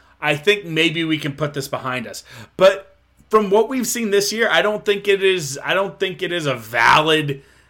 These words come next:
uh, thought. I don't think it is, I don't think you can count on him having a clean game. I think you have to basically say he's gonna miss a field goal and he's gonna miss an extra point every single game until we see something different.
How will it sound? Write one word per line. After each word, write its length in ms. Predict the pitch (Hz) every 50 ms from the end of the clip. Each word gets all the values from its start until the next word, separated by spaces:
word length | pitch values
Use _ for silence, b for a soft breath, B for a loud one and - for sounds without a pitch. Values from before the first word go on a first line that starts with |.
| b b _ -
uh, 460 | 151 147 143 139 135 131 120 - -
thought. 440 | - - - 170 170 190 165 131 -
I 80 | 117 147
don't 240 | 160 180 180 180 -
think 180 | 185 175 147
it 100 | 175 170
is, 300 | 165 160 156 156 143 135 -
I 120 | - 147
don't 180 | 160 180 180 180
think 180 | 190 180 -
you 120 | - 180 160
can 180 | 147 175 165
count 240 | 143 - 165 170 147
on 140 | 160 165 156
him 160 | 156 160 156
having 420 | 143 135 143 156 202 240 247 185 135
a 80 | 120
clean 300 | - - - 131 120 113
game. 240 | 107 104 101 - - -
I 80 | 127
think 220 | 151 180 185 165 202
you 80 | 185
have 300 | 156 147 156 165 170 165
to 80 | - 165
basically 400 | 147 156 156 151 - - 147 143
say 320 | 139 - 156 156 156 147 B B B B B
he's 160 | - 131 127
gonna 220 | 120 156 156 170 185
miss 200 | 185 185 - -
a 80 | 175
field 320 | - - 156 151 156 156 156
goal 140 | 156 156 156
and 80 | 156
he's 140 | 151 143 139
gonna 180 | 147 151 151 151
miss 200 | 156 151 147 -
an 160 | 151 135 135 _ _
extra 300 | 139 151 147 - - 165
point 360 | 151 - - 170 165 160 156 -
every 280 | - 139 135 156 156
single 260 | 147 - 175 156 147 143
game 240 | 135 151 165 165
until 200 | 147 139 - 151
we 100 | 143 143
see 180 | 135 - - 151
something 400 | 143 - 151 143 - 151 139 131
different. 480 | 123 160 175 175 151 117 - - _